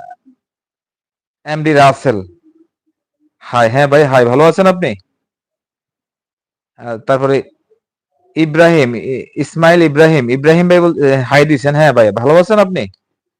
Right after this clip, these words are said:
দেখেন, আমাদের এখা-, এগুলা কিন্তু নারকেলের চোবড়া, এগুলো হচ্ছে যে ওই যে, আহ, এবি ইসলাম অফিসিয়াল,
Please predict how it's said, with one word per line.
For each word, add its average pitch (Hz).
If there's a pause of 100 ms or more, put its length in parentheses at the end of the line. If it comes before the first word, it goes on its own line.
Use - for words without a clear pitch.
(760)
দেখেন, 190
আমাদের 196
এখা-, 202
এগুলা 196
কিন্তু 220
নারকেলের 190
চোবড়া, 117
এগুলো 139
হচ্ছে 175
যে 180
ওই 180
যে, 170 (800)
আহ, 123 (2250)
এবি 143 (160)
ইসলাম 135
অফিসিয়াল, 110